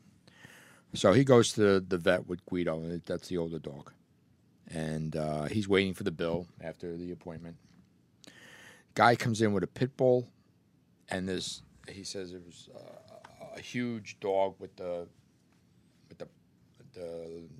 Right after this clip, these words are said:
chin that droops. It looks like a horse.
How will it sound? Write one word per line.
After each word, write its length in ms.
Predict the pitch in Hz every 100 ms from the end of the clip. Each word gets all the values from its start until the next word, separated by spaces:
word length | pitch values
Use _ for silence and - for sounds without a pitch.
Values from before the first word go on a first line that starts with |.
| - _ -
chin 340 | - 107 104
that 240 | 92 82 -
droops. 540 | 98 104 101 - - _ _ _ _ _ _ _ - - -
It 120 | 131
looks 200 | 143 135
like 100 | 120
a 40 |
horse. 480 | 101 107 80 - -